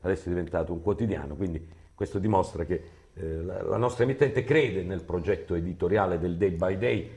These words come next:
di avere ospiti in studio, ma da settembre avremo anche tante novità e andremo ancora più in profondità con l'informazione. Non vi voglio aggiungere nulla, questa è un'emittente, eh, che lavora con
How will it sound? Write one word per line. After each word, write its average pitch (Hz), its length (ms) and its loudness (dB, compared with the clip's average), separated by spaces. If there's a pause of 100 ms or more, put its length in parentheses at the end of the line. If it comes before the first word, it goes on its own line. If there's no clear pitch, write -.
(200)
di 80 100 -4
avere 87 460 0 (220)
ospiti 95 640 -4
in 127 80 -2
studio, 160 380 0
ma 123 340 0 (320)
da 123 380 0
settembre 117 840 2
avremo 110 320 2
anche 113 500 0
tante 139 540 2
novità 117 760 0
e 107 140 -2
andremo 110 300 4
ancora 107 320 4
più 139 280 -2
in 147 220 -6
profondità 80 760 -2
con 71 180 -12
l'informazione. 69 580 -12
Non 98 160 -2
vi 92 80 -2
voglio 82 300 -2 (420)
aggiungere 80 540 -2
nulla, 110 440 -2 (200)
questa - 260 -2
è 90 60 0
un'emittente, 85 1000 -2
eh, 69 600 -10 (680)
che 104 140 -2
lavora 80 320 0
con 71 340 -8